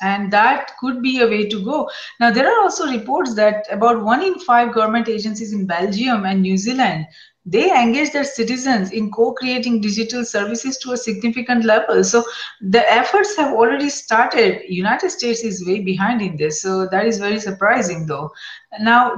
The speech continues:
to deliver digital transformation, public sector organizations need to access a robust and innovative technology marketplace, but nations' procurement's capabilities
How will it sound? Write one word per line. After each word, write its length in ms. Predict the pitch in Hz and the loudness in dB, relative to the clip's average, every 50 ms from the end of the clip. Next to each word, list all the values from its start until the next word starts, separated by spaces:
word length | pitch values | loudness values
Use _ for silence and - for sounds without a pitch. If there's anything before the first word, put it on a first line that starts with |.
| - | -4
to 140 | - 277 233 | -2 -2 0
deliver 640 | 208 247 254 - 381 392 370 392 403 403 392 370 359 254 | 0 0 0 2 2 2 2 2 0 0 0 -2 -2 0
digital 500 | 208 247 233 240 277 269 - 311 311 294 | 0 0 0 0 -2 -4 -2 -2 -2 0
transformation, 800 | - 247 233 220 - - 233 220 220 247 311 320 - 254 208 185 185 | 2 0 0 0 0 0 0 0 0 0 0 -2 -2 -2 -2 0 0
public 380 | - 196 202 214 277 392 381 - | 0 0 0 2 0 0 -2 -2
sector 420 | - 277 254 254 - 262 262 240 226 | 0 -2 -2 0 -2 -2 0 0 0
organizations 720 | 214 202 220 214 214 208 214 226 226 226 247 226 190 180 | 0 0 0 -2 -2 0 0 0 0 2 0 0 0 0
need 300 | 185 190 226 294 - - | 2 2 2 0 -2 -4
to 160 | - 311 - | -6 -4 -2
access 600 | 147 185 190 - - - 240 233 196 165 151 - - - _ _ _ _ _ _ | 0 -2 -2 -4 -4 0 0 0 0 0 -4 -6 -10 -14 _ _ _ _ _ _
a 140 | - 208 202 | 0 0 2
robust 480 | 202 208 226 226 294 349 359 370 - 330 | 4 4 2 4 4 2 2 2 2 2
and 120 | 262 233 | 2 4
innovative 500 | 214 208 208 208 233 247 233 285 277 240 | 4 4 2 2 2 0 -2 -4 -6 -6
technology 480 | - 208 190 202 220 220 226 220 208 226 | -6 -8 -6 -2 0 0 0 0 0 0
marketplace, 580 | 208 190 180 180 180 226 226 220 190 185 180 180 | 0 0 0 0 0 -2 -2 -2 -2 -2 -4 -2
but 220 | 180 190 190 190 | -4 -4 -4 -2
nations' 420 | 202 214 247 277 - 403 415 381 - - | 0 0 0 0 0 -2 -6 -8 -6 -4
procurement's 680 | 226 214 214 214 233 262 277 349 359 349 349 339 - | -4 -4 -4 -2 -2 0 0 2 0 0 -2 -4 -6
capabilities 800 | - 233 214 190 214 226 233 277 311 311 311 240 202 190 190 - | -6 -6 -4 -2 0 0 2 2 0 -2 -2 -2 -2 -2 -4 -8